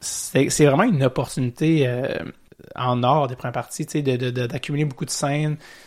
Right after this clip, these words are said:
C'est des sprints aussi, tu sais, c'est pas comme un, tu sais, on parlait tantôt, justement, de faire des shows d'une heure, c'est des marathons, tu construis quelque chose de très long, euh,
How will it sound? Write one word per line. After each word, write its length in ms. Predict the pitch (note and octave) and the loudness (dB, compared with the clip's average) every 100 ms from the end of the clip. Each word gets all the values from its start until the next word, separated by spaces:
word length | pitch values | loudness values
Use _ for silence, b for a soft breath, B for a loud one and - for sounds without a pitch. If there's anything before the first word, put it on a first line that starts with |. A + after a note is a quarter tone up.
| B | B
C'est 140 | D#3 | 0
des 100 | D3+ | 2
sprints 560 | D3 - D3+ E3 G#3+ A3+ | 0 -2 0 2 2 0
aussi, 300 | G3+ - B3 | -2 -2 -4
tu 60 | - | -6
sais, 60 | |
c'est 200 | - D3+ | -8 -4
pas 140 | - E3+ | -2 0
comme 180 | F3 D3+ | 0 2
un, 160 | C#3 | 0
tu 60 | B2+ | 0
sais, 60 | E3 | 0
on 80 | |
parlait 180 | D3 C#3 | 4 4
tantôt, 220 | D3 C3+ | 2 -2
justement, 180 | D#3+ D3 | -2 0
de 40 | D3 | 2
faire 120 | C#3 | 2
des 140 | B2+ | 2
shows 240 | C3 D#3 C#3+ | -2 -2 0
d'une 160 | C3+ | 2
heure, 260 | C3+ D3+ D#3 | 4 4 2
c'est 80 | C#3+ | 0
des 100 | B2+ | 0
marathons, 680 | A#2+ B2 A#2+ C3+ C#3+ D3 C#3 | 0 -2 0 2 4 4 0
tu 100 | - | -4
construis 360 | C#3+ A#2 D#3 | -6 -4 -6
quelque 80 | C3+ | -4
chose 140 | D3+ C#3 | -4 -4
de 60 | |
très 280 | B2+ - C#3+ | -6 -2 0
long, 560 | C#3 C3 C#3 C#3+ C#3 | 0 0 0 0 0
euh, 80 | B2+ | -2